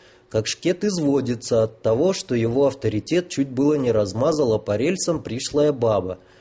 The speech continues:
которую он собирался поднять на шматье и пустить на корм. За поворотом и впрямь полыхал костер. Тяга была организована оригинально.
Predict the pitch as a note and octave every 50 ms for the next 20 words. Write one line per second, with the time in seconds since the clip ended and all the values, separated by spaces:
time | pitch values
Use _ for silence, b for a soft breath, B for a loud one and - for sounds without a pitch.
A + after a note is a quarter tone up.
0 | B B B B _ - - A2 - C#3+ D3 C#3 A#2+ A#2 B2 D3 D#3 C#3+ - -
1 | A2 F#2 G#2+ G#2 A#2+ C3+ C#3+ C3+ - - G2+ - - G#2+ G2 G#2+ A#2+ C3+ C3+ C3+
2 | - G#2 G2 - - G2 G2+ G#2 - - D3 F3+ F#3 E3+ - - G2+ G2 - -
3 | - C3 C3+ C3+ D3+ C#3+ C#3+ C#3+ - A2+ G#2+ G2+ F#2 F2 F2 E2 - _ _ b
4 | b b b b b b b b b b _ _ _ _ _ - - A#2 E3+ G#3+
5 | - - A#2+ G#2 G2+ G#2 A#2 D3 F#3+ G#3+ G#3+ - F3+ D#3+ C#3 A#2 - - - -
6 | C3 D#3 F3+ F#3 F3 - B2+ A2 G2 - - A2+ A2 C3+ C3+ - C#3 C3+ C3 -
7 | - - G2+ G2 F#2+ - _ _ _ _ _ _ _ _ _ _ _ _ _ -
8 | - - B2+ E3 F3 F3 F3+ E3+ E3+ F3 E3 E3 D#3 D#3 D3+ D3 A2+ A2 G#2+ G#2
9 | G2+ F#2 F2+ G#2+ A2+ C3 D3 D3+ D3+ D3+ D3 D3+ C#3+ C#3+ C#3 C3+ D#3 D#3 C#3+ A2+
10 | G2+ F#2+ F2+ F2 F2+ F#2